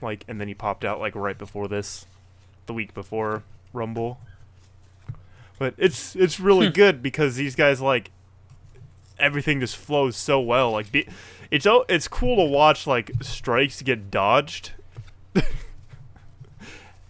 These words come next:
Speaker 2: Yeah.
Speaker 1: Like, fast strikes, not, like, te-, super telegraphed, like, kicks or anything. Like,
Speaker 2: Mm-hmm.
Speaker 1: it's just,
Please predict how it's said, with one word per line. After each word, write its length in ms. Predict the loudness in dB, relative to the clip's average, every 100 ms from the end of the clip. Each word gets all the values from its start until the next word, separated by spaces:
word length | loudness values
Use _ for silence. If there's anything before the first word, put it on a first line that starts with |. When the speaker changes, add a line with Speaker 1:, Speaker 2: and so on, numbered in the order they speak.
| -20 -20 -6 2
Speaker 2:
Yeah. 180 | 4
Speaker 1:
Like, 160 | 4 -2
fast 360 | 2 2 2 -2
strikes, 440 | -2 0 0 -4
not, 160 | -4 -4
like, 180 | -6
te-, 240 | -8 -12 -8
super 300 | -8 -8 -6
telegraphed, 600 | 0 0 2 0 0 -2
like, 220 | -8 -8
kicks 380 | -4 -4 -4 -4
or 80 | -2
anything. 540 | -2 -2 -4 -4 -10 -14
Like, 360 | -14 -14 -16 -20 -20 -20 -18 -10
Speaker 2:
Mm-hmm. 440 | -8 -6 -6 -8 -10 -20 -20 _ -20 -14
Speaker 1:
it's 220 | -12 -10
just, 320 | -12 -12 -16